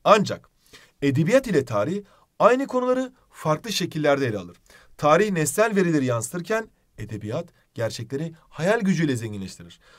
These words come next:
Çünkü edebiyatın amacı okuru etkilemek, okurda estetik güzellik duygusu uyandırmaktır. Tarih biliminin görevi ise okura gerçekleri olduğu gibi yansıtmaktır. Bu gerçeğin farkında olan okur da edebi bir eseri tarih kitabı gibi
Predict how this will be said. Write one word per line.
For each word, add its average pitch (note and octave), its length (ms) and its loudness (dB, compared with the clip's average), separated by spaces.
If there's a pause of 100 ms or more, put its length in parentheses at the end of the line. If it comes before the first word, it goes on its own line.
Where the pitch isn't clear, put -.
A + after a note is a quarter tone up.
(120)
Çünkü B3+ 260 -4
edebiyatın G3 420 2
amacı E3 420 0 (260)
okuru F3+ 280 2
etkilemek, C#3 500 -2 (100)
okurda E3+ 340 -2
estetik D3 440 -8
güzellik D3 440 0
duygusu B2 300 -6
uyandırmaktır. A#2+ 580 -8 (400)
Tarih A#3+ 300 4
biliminin C4 300 -2
görevi E3 260 2
ise G3 340 0 (120)
okura G3+ 300 2
gerçekleri F3+ 480 0 (120)
olduğu B2+ 440 -4
gibi B2 160 -6
yansıtmaktır. F#2+ 540 -12 (480)
Bu G3 180 -2
gerçeğin G#3+ 400 4
farkında F3+ 400 0
olan C3+ 300 0
okur D#3+ 380 -6
da A#3 280 2 (360)
edebi D#3+ 380 2
bir D3+ 100 0
eseri C#3+ 420 -4
tarih D3+ 280 -2
kitabı G#2+ 200 -10
gibi C3+ 320 -10